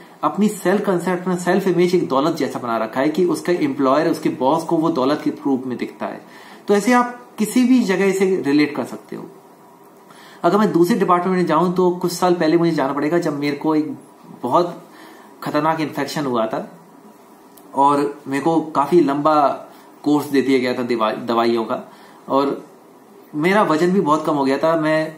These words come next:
फ़ोर्टी टू केजीज, नहीं, फ़ोर्टी फ़ोर केजीज का हो गया था, चवालीस किलो का हो गया था। इतना कमजोर हो गया था मैं। और उस time मुझसे ज्यादा खाना भी नहीं खाता था, लेकिन तब मैंने अपने अंदर एक सेल्फ concept बनाया था, "I am healing and thank you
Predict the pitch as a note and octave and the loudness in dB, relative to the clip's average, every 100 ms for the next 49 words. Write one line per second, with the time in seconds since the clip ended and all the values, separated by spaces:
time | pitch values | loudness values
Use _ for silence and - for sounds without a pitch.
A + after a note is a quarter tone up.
0 | - - D3+ D#3+ E3 E3 C#3+ C3+ C3+ - | -18 -4 -2 0 0 2 0 0 -2 -4
1 | D#3+ D3+ D3+ E3 F#3+ - F#3 F3 C#3+ C#3+ | -4 -2 -2 0 0 2 2 2 2 0
2 | - C3+ A2 G#2 F#2+ G2 - - B2+ C3+ | 0 -4 -4 -6 -8 -12 -14 -2 0 2
3 | C3+ - B2+ A#2+ A2+ G#2+ G2+ G2 G2 - | 0 -2 -2 -2 -4 -4 -6 -10 -14 -20
4 | - - - - - - - D#3 F#3+ F3 | -20 -20 -20 -20 -20 -14 -6 -2 0 0
5 | D#3 C#3+ B2 A2+ G#2+ G#2+ G#2+ - - - | 0 0 0 0 -4 -6 -10 -14 -20 -20
6 | - - - F3+ G3+ - - A3 A3 - | -20 -8 0 0 0 -8 -6 -4 -2 2
7 | A3 A3+ G3+ F3+ - - - D#3+ E3+ F3 | 2 2 -2 -6 -14 -20 -6 -2 0 2
8 | F#3 F3 F3+ D3+ D#3 D#3+ D#3 C3+ C3 B2+ | 2 2 -2 -4 -2 0 -2 -4 -6 -4
9 | B2+ C#3+ F3 - G3 F#3 F3+ F3 E3+ E3 | -4 -2 -4 -4 -2 0 0 0 -2 -2
10 | D#3 D#3 D#3+ - D3+ D3+ D3+ C3 C#3+ B2+ | -2 -2 -4 -4 -4 -2 -4 -4 -6 -4
11 | A#2 A#2 C#3 E3 F3+ - C3 C3+ D3 D3+ | -4 -2 -4 -6 -8 -6 -2 0 -2 -4
12 | C#3 C3 C3+ - A#2 A#2 D#3+ F#3 - - | -6 -6 -6 -4 -2 -2 -6 -10 -18 -20
13 | - - - C3 C#3+ - F3 F#3 A3 | -20 -20 -10 -6 -6 -2 -2 0 0